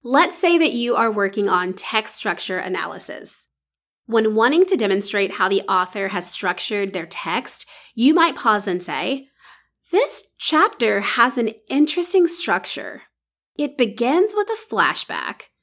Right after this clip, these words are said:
then jumps to the present." I think the author is using the structure to create suspense. By going back and forth in time, the author keeps us guessing about what's going to happen next.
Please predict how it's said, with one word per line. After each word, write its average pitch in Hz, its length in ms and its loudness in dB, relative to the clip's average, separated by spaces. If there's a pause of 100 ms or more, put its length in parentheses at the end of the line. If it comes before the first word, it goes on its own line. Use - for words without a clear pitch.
(340)
then 285 600 2
jumps 262 320 0
to - 120 -6
the 196 120 -4
present." - 1040 -2 (840)
I 370 80 0
think 640 240 2
the 339 140 4
author 254 340 4
is 208 160 2
using 214 300 0
the 185 80 -2
structure 226 500 0
to 202 80 -4
create 202 420 -4
suspense. - 720 -2 (280)
By 190 100 2
going 175 340 0
back 247 320 -4
and 180 220 -4
forth 226 300 -2
in 175 100 0
time, 208 640 -2 (380)
the 214 120 -4
author 226 320 2
keeps 247 320 -4
us 196 140 0
guessing 247 440 -2
about 190 400 -2
what's 208 200 -2
going 190 220 -2
to 180 40 -6
happen 180 380 -6
next. - 500 -6